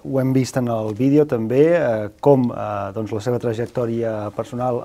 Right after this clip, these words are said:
el vincula a Convergència i Unió, concretament a Unió Democràtica, Demòcrates per Catalunya més recentment. Eh, hi ha qui considera que la seva candidatura, tot i ser independent, doncs, és de, eh,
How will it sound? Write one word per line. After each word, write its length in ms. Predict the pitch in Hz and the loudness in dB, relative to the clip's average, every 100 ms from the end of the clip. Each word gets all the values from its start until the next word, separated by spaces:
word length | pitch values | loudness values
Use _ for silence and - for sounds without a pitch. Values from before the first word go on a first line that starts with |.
| 117 | -6
el 140 | 107 | -6
vincula 340 | 107 104 127 117 | -8 -4 -2 -2
a 60 | |
Convergència 380 | 120 110 110 113 | -2 -6 -6 -6
i 20 | |
Unió, 160 | 113 156 156 | -2 -2 -2
concretament 640 | 127 120 135 127 120 113 110 | -2 0 0 0 -2 -4 -6
a 140 | 113 104 | -6 -6
Unió 340 | 101 110 110 | -6 -6 -6
Democràtica, 720 | 104 107 101 143 165 160 190 139 | -4 -4 -2 -2 0 0 0 -2
Demòcrates 440 | 98 98 98 98 | -6 -8 -10 -10
per 140 | 101 | -12
Catalunya 640 | 98 107 107 110 110 107 104 | -12 -10 -8 -6 -6 -6 -8
més 240 | 110 104 127 113 | -8 -10 -10 -8
recentment. 720 | 110 110 113 107 127 156 175 - - 92 | -6 -6 -6 -4 0 0 0 -6 -18 -8
Eh, 560 | 139 131 123 123 123 139 | 0 2 2 2 0 0
hi 140 | 123 | 2
ha 100 | 147 | 2
qui 440 | 147 165 156 143 127 | 2 2 4 4 2
considera 600 | 143 127 131 127 123 151 | -2 -2 -2 0 2 2
que 160 | 151 127 110 98 | 2 2 2 0
la 140 | 101 104 | -4 -4
seva 260 | - 127 | -2 -2
candidatura, 400 | 120 113 113 156 | -2 -4 0 0
tot 180 | 147 113 | 0 -4
i 60 | 110 | -6
ser 160 | - | -4
independent, 720 | 113 110 139 127 113 127 143 123 | -2 -2 0 0 0 0 0 0
doncs, 400 | 110 107 101 - | -2 -4 -8 -6
és 220 | 120 107 | -6 -2
de, 160 | 135 117 | -2 -2
eh, 320 | - - | -4 -12